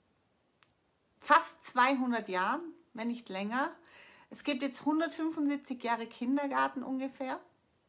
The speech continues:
Das ist ja unser erster Sozialisierungskanal, ähm,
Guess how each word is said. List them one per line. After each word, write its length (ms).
Das 140
ist 180
ja 160
unser 260
erster 320
Sozialisierungskanal, 1300
ähm, 500